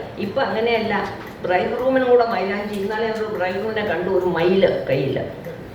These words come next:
അപ്പം അത് മെഹന്തിയാണ്.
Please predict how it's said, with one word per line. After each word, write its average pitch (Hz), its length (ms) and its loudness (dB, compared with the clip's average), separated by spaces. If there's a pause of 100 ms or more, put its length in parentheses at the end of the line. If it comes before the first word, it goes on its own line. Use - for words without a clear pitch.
(2250)
അപ്പം - 160 -2
അത് 202 440 2
മെഹന്തിയാണ്. 165 880 0